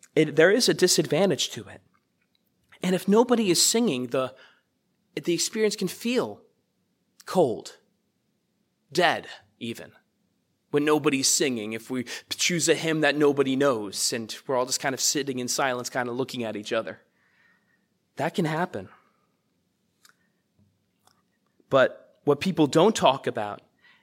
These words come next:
is that even on the contemporary side, the worship can be cold,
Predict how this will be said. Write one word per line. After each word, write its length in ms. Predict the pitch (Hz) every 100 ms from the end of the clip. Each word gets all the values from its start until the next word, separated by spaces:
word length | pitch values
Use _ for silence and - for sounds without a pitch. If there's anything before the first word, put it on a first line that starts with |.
| _
is 160 | 143 127
that 360 | 135 127 - _
even 260 | 175 226 247
on 120 | 226
the 80 | 226
contemporary 760 | 208 - 220 214 156 131 120
side, 460 | - 120 101 - - _ _ _ _ _ _
the 100 | 143
worship 440 | 139 175 - 202
can 160 | - 151
be 120 | 147
cold, 640 | - - 156 160 202 202